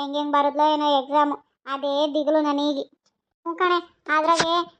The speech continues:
ಯಾತಕ್ ಗಣಿತದ ಎಕ್ಸಾಮ್ ಅಂತಿದ್ರು, ಆ, ಕಷ್ಟ ಕಷ್ಟ ಅಂತಿದ್ರಪ್ಪ,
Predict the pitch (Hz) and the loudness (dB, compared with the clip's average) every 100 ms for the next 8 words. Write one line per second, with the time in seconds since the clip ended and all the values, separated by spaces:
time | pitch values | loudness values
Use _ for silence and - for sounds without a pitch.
0 | - 302 320 311 330 330 330 320 320 311 | -2 0 0 0 2 2 0 2 0 2
1 | 330 320 320 330 330 311 311 311 _ - | 2 2 2 0 -2 0 -2 -4 _ -14
2 | 302 294 320 311 - 330 330 320 339 330 | -12 -4 -4 -4 -4 -2 0 0 2 2
3 | 339 359 339 320 311 | 2 0 2 2 2